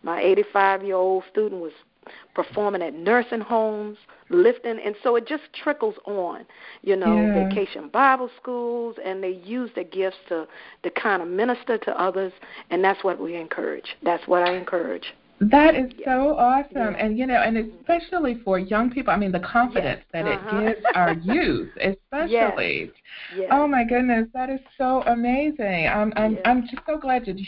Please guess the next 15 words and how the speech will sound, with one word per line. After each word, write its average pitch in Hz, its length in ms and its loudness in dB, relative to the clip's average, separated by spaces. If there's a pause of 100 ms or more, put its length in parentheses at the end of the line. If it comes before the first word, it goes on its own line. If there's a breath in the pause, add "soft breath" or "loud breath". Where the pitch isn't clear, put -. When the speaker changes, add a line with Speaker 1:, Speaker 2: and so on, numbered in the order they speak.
Speaker 2:
shared 190 280 0
that - 340 0
detail, 160 380 0
'cause 165 140 -12
that's 180 360 2
really, 160 420 -4
really, 143 380 0
really 135 240 -2
nice. 135 380 0 (500 loud breath)
Um, 214 240 4
and 233 120 2
I 240 120 2
know 262 100 -8
you 277 160 -10
have 240 220 -6